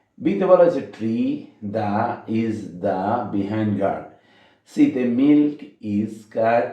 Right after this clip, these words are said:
of the font। ডিতে lip, bangonjo, you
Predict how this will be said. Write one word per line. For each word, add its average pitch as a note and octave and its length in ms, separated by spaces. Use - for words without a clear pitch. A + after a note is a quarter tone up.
of G#2+ 120
the G2 140
font। A2+ 320
ডিতে B2 320
lip, C#3+ 280
bangonjo, A2 520
you A#2+ 180